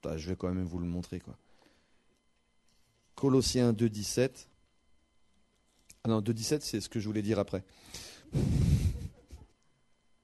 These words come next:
Non, c'est dans les un. C'est, non, c'est pas un vingt-quatre. C'est un vingt-sept.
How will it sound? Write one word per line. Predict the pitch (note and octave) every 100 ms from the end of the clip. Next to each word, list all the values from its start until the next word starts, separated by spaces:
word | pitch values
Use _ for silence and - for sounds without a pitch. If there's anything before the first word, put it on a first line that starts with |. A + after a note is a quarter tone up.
| _ _ -
Non, | G2 G#2+ G#2+
c'est | - G2+
dans | G2+
les | G#2+
un. | G#2 G2+ - _ _ _ _ _ _ - - _ _ _ _ _ _ _ _ - - _ - _
C'est, | - - G#2+ G#2 - _ _ _ _ -
non, | G2 G#2 G2
c'est | - -
pas | G2
un | G2+
vingt-quatre. | G2 F#2 - G2+ - - _ _ _ _ _ _ _
C'est | - B2
un | B2
vingt-sept. | C3 B2+ A#2 A#2+ - -